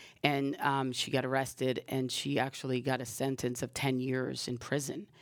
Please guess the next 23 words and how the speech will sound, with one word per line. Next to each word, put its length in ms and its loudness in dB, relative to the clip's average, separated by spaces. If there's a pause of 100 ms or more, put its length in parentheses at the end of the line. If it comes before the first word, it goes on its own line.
(460)
And 240 2
he 300 -2
had 200 2
to 100 -10
raise 280 0
money 540 0
in 140 0
order 240 0
to 380 -2
get 200 2
her 220 -2
out 160 -2
of 80 -8
the 80 -4
situation, 500 -4
get 140 0
her 80 0
into 240 -6
rehab. 560 0 (420)
Um, 180 2
they 140 4
were, 300 0 (100)
uh, 240 0